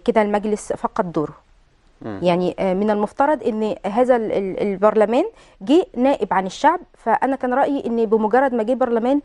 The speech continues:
Speaker 1: خلاص إحنا مش محتاجين إن إحنا ننزل للميادين علشان خاطر نطالب، لا، إحنا بقى عندنا نواب عندهم أدوات برلمانية بيستخدموها في إنهم يجيبوا لنا حقوقنا،
Speaker 2: مم.
Speaker 1: يسمعونا ويعرضوا مشاكلنا ويتفاوضوا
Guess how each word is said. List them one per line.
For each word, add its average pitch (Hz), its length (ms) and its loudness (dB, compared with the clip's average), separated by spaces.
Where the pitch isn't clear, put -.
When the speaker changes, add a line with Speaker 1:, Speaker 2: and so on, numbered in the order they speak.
Speaker 1:
خلاص 269 280 0
إحنا 262 200 -6
مش 240 180 -8
محتاجين 262 520 2
إن 247 100 2
إحنا 262 220 0
ننزل 247 400 2
للميادين 202 720 2
علشان 220 340 0
خاطر 240 260 2
نطالب، 240 280 0
لا، 254 160 2
إحنا 233 160 -4
بقى 208 120 4
عندنا 277 280 2
نواب 254 380 2
عندهم 226 300 0
أدوات 226 340 2
برلمانية 196 540 0
بيستخدموها 214 600 -2
في 233 100 -4
إنهم 277 220 2
يجيبوا 277 380 -2
لنا 349 160 0
حقوقنا، 185 460 0
Speaker 2:
مم. - 140 -12
Speaker 1:
يسمعونا 254 520 2
ويعرضوا 262 440 0
مشاكلنا 240 400 -4
ويتفاوضوا 262 600 0